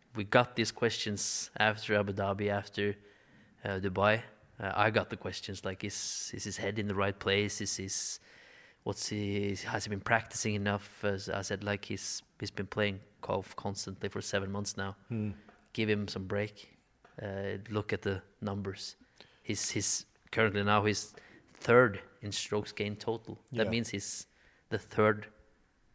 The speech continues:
Speaker 1: best, basically the third best player.
Speaker 2: And that's the thing, like, you know, what, what Javi was doing, uh, early on, you know, with his ball striking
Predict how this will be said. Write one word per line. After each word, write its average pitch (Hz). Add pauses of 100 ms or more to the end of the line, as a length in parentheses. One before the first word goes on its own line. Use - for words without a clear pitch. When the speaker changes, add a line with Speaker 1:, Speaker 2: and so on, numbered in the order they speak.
(140)
Speaker 1:
best, - (300)
basically 120
the 101
third 101
best -
player. - (240)
Speaker 2:
And 170
that's 170
the 135
thing, 131
like, 110 (140)
you 151
know, 120
what, 120 (420)
what 127
Javi 123
was 113
doing, 113 (200)
uh, 104 (100)
early 113
on, 104 (460)
you 120
know, 107
with 107
his 104 (100)
ball 110
striking 101